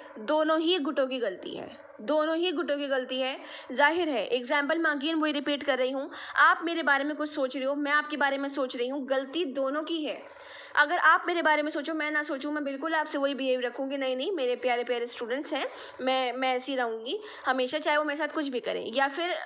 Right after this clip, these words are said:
मैं आप लोगों के बारे में सोचूँ, आप सोचो कि "नहीं, हमारी प्यारी मैम है, हमें पढ़ा रही हैं, बहुत प्यार करती हैं।" तो आप, ये गलती यहाँ पर हम दोनों की ही आ रही है फ़िलहाल। तो यहाँ पर इन्होंने यही बोला कि अमेरिका और यूएसएसआर दोनों की गलती है, आप लोगों का,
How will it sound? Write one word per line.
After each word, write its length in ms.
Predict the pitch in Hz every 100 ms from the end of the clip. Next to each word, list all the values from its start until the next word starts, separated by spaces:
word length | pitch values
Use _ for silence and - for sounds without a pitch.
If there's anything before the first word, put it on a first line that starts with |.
| -
मैं 200 | 269 277
आप 200 | 320 320
लोगों 160 | 302 294
के 80 | 285
बारे 180 | 277 269
में 80 |
सोचूँ, 260 | 277 285 294
आप 200 | 269 269
सोचो 260 | 285 262 277
कि 100 | 285
"नहीं, 160 | 269
हमारी 240 | 269 254 262
प्यारी 260 | 262 240
मैम 200 | 240 240
है, 80 | 269
हमें 180 | 240 233
पढ़ा 260 | 233 226
रही 220 | 233 247 254
हैं, 160 | 226
बहुत 180 | 247 233
प्यार 240 | - 240
करती 320 | 247 233 233 240
हैं।" 140 | 277 - - - -
तो 120 | 359
आप, 480 | 381 320 330 - 101 285
ये 160 | 330
गलती 380 | 311 311 311 330
यहाँ 260 | 339 339 311
पर 260 | 320 359
हम 260 | - 330 330
दोनों 240 | 285 302
की 120 | 320 349
ही 100 | 330
आ 100 | 269
रही 200 | 226 220
है 60 |
फ़िलहाल। 360 | 214 196 - 220 - - - -
तो 100 | 339
यहाँ 320 | 339 330 302
पर 100 | 330
इन्होंने 240 | 330 320 330
यही 160 | 294
बोला 320 | 269 254 233 294
कि 120 | 320
अमेरिका 520 | 262 269 269 277 320
और 120 | 330
यूएसएसआर 600 | 277 254 254 262 269 247
दोनों 400 | 240 240 233 262
की 140 | 285 311
गलती 380 | 269 233 240
है, 200 | 247 233 240
आप 220 | 240 240
लोगों 260 | 220 226 254
का, 340 | 269 254 302